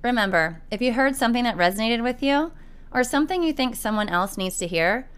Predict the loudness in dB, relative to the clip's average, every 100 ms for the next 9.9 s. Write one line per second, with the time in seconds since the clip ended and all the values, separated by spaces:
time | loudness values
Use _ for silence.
0 | -18 -18 -6 0 0 0 -2 -2 0 0
1 | 0 -2 -4 -6 -8 -8 -8 -10 -16 -18
2 | -18 -18 -18 -8 -4 0 0 2 2 4
3 | 4 4 2 0 -2 -4 -4 -2 0 0
4 | -2 -4 -4 -4 -2 -2 -2 -4 -4 -6
5 | -4 -2 -2 -2 -4 -4 -4 -4 -2 -2
6 | -2 -4 -14 -18 -18 -18 0 4 4 4
7 | 4 6 4 4 2 0 -2 -2 -2 0
8 | 0 -2 2 2 0 -6 -14 -2 0 0
9 | -4 -6 -6 -4 -4 -4 -8 -10